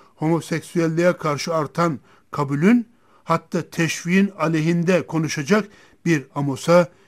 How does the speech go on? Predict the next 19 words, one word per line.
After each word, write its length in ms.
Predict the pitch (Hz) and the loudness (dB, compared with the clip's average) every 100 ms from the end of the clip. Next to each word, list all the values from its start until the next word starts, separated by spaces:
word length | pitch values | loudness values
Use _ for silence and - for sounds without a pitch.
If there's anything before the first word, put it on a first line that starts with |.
| _ - | _ -12
ihtiyacımız 880 | 139 - 135 120 131 127 131 - - | -12 -8 -6 -6 -4 -4 -6 -8 -8
vardır 500 | 127 117 151 160 - _ _ - | -6 -6 -4 -4 -6 _ _ -10
değerli 280 | 123 110 104 | -8 -8 -10
dinleyicilerimiz. 720 | 110 107 - 113 104 - - _ _ _ _ _ | -10 -12 -14 -16 -18 -20 -20 _ _ _ _ _
Egemen 480 | 143 151 180 190 190 | -2 2 4 6 6
Rab 240 | 208 185 - | 4 2 0
kutsallığı 640 | 185 - 185 185 185 202 | -6 -2 2 4 6 4
üstüne 320 | - - 185 | 2 0 -2
and 300 | 180 214 226 | 2 2 2
içerek 420 | 180 - 185 185 | 0 -2 0 0
şöyle 320 | - 175 202 214 | 0 2 4 4
dedi, 280 | 185 147 - - 180 | 2 0 -8 -12 -4
"İşte 320 | 160 - 160 | -4 -2 -2
geliyor 400 | 151 156 170 151 | -2 0 0 0
o 100 | 127 | -2
günler. 420 | 139 107 104 _ _ _ _ _ _ _ | -6 -8 -14 _ _ _ _ _ _ _
Sizi 540 | - 175 151 220 220 - _ _ _ 202 | -8 -4 2 2 2 -2 _ _ _ 2
et 320 | 226 220 - | 2 0 -4
kancalarıyla, 1000 | - 180 156 170 160 160 156 170 226 | 2 2 2 -2 0 -2 0 2 2